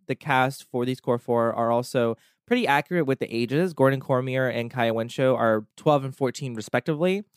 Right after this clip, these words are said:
I think Ian Owsley is a little older than what Sokka's meant to be. Same thing with, um, Dallas Liu. But, you know, they, if they can make it work, I'm not, I'm not gonna, you know, I'm not gonna fight with them over it. But yeah,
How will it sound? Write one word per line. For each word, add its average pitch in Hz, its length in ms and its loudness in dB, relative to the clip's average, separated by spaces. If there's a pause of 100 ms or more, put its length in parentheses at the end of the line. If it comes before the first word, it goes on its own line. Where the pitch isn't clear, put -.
(220)
I 139 80 2
think 165 160 2
Ian 147 220 0
Owsley 131 480 2
is 113 300 2
a - 60 -4
little 139 300 6
older 160 300 6
than 156 120 2
what 151 120 0
Sokka's 147 340 0
meant 143 160 -4
to - 60 -20
be. 151 220 0
Same 120 220 -4
thing 117 200 -2
with, 107 260 -2
um, 107 400 -2 (200)
Dallas 123 380 2
Liu. 117 240 4
But, 104 280 2 (360)
you 123 100 -4
know, 104 240 0 (120)
they, 165 180 6
if 147 120 4
they 170 120 2
can 160 120 -4
make 160 160 2
it 156 80 0
work, 123 320 4
I'm 123 140 2
not, 104 280 -2 (120)
I'm 107 140 -4
not 98 140 -6
gonna, 87 340 -8 (100)
you 117 100 -8
know, 110 220 -8 (580)
I'm 117 60 -8
not 101 120 -2
gonna 104 120 -4
fight 98 200 -2
with 107 100 -6
them 101 160 -4
over 101 220 -2
it. 104 200 -6
But 120 260 4 (760)
yeah, 226 320 2